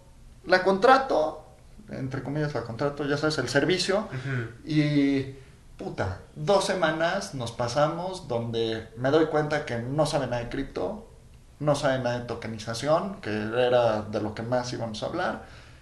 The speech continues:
Speaker 1: y no está consiguiendo ni media entrevista para la persona que me está pagando.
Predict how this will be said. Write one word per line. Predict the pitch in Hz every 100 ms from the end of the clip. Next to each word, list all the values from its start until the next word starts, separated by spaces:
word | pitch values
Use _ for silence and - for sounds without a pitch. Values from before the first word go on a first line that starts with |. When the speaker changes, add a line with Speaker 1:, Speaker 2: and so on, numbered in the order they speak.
| - - - -
Speaker 1:
y | 139
no | 160 165
está | 160 - 147
consiguiendo | 151 156 135 139 143 147 151 156 139
ni | 131
media | 151 165 165 165
entrevista | 165 139 123 135 135 - 147 147 156 - - - - - - - - -
para | - 107 110
la | 104 104
persona | - 104 120 120 120 117 110 -
que | -
me | 90
está | - -
pagando. | - 123 113